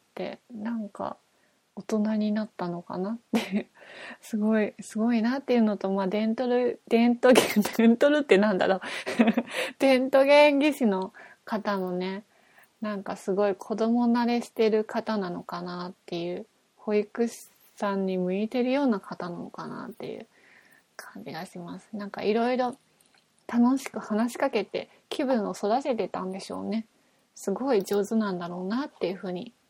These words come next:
思います。ありがとうございました。まあ、こんな感じでゆるりんこでは、えー、お便りの方を募集しております。現在募集中のテーマは、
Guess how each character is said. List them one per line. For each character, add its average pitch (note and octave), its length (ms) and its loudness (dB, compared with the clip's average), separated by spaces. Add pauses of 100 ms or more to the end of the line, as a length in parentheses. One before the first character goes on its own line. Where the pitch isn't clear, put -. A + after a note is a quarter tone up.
(160)
思 F3+ 300 -6
い F3 140 -10
ま G#3 240 0
す。 - 180 -12 (1200)
あ G3 60 -10
り F3+ 100 -4
が F#3 120 -4
と F#3 160 -4
う - 20 -2
ご F#3 120 -4
ざ G3 160 0
い G3+ 60 -2
ま A3 200 2
し - 80 -8
た。 - 220 0 (1800)
ま A#3+ 120 4
あ、 - 20 0
こ A#3+ 180 -2
ん A#3 80 6
な C4+ 120 4
感 C#4 280 2
じ C4+ 100 2
で B3 200 0
ゆ A3+ 120 8
る A#3 160 6
り B3 200 4
ん A3 120 4
こ F3 220 -4
で F3 160 -2
は、 G#3+ 200 4 (460)
え F#3 880 0
ー、 - 20 -4
お F3 60 -4
便 C4+ 360 4
り A#3 40 4
の G#3 200 2
方 F#3+ 440 0
を F3+ 80 0
募 F#3+ 100 0
集 F#3+ 320 -2
し - 80 -14
て - 180 -4
お F#3 120 2
り F3+ 180 -2
ま A3+ 200 4
す。 - 120 -8 (580)
現 C#4+ 280 2
在 A3 200 6
募 G3 160 2
集 G3+ 260 2
中 G3 280 0
の F#3+ 140 -2
テ F#3+ 260 -2
ー F3 60 -4
マ F3 140 -6
は、 A3 260 2